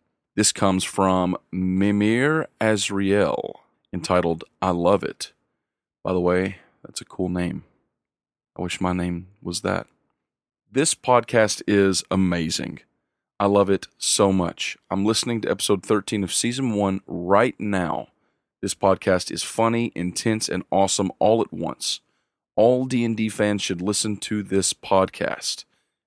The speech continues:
And that was written back on January twenty-second. Thank you so much for that awesome review. Thank you for the enthusiasm. Sometimes we are funny. Sometimes we are intense. And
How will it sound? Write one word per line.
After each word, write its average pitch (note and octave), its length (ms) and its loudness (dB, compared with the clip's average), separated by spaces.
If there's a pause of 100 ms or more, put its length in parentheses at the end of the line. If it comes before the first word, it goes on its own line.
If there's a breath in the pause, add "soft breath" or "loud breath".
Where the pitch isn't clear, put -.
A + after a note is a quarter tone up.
And F#2+ 140 -4
that G2 100 2
was F#2 140 -4
written F2+ 420 0
back F#2 360 0 (120)
on F#2 160 -4
January A#2+ 540 -2
twenty-second. - 880 -4 (460)
Thank A#2+ 200 0
you A2 160 0
so G#2 240 2
much G#2 220 2
for - 120 -2
that F#2+ 220 4
awesome F#2 440 2
review. F#2 500 -2 (200)
Thank B2+ 180 -2
you F#3+ 40 -6
for G3+ 120 -4
the E3 100 0
enthusiasm. G#2+ 840 -2 (440)
Sometimes A#2+ 320 -2
we A2 100 2
are A2+ 140 4
funny. F2+ 400 -4 (120)
Sometimes G#2+ 360 -4
we G#2+ 100 0
are G#2+ 180 2
intense. - 600 -6 (460)
And F#2 360 -2